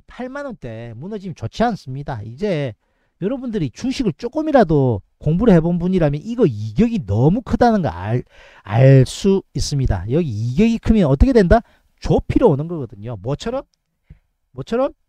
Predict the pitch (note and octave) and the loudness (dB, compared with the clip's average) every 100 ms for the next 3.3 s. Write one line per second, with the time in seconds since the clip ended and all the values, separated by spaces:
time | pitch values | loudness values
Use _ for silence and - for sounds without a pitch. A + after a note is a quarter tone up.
0 | _ _ _ _ _ - - D4+ A#3+ G3 | _ _ _ _ _ -16 -12 -10 -10 -6
1 | F#3+ G3+ - G#3+ D3+ F#3+ F#3+ D#3 - - | -4 -4 -6 -6 -6 -6 -6 -10 -12 -14
2 | G#3 C4 C#4+ A3+ E3+ G3 - G3 D3 B2+ | -8 -6 -6 -6 -4 -4 -2 -2 -2 -4
3 | F3+ - | -4 -2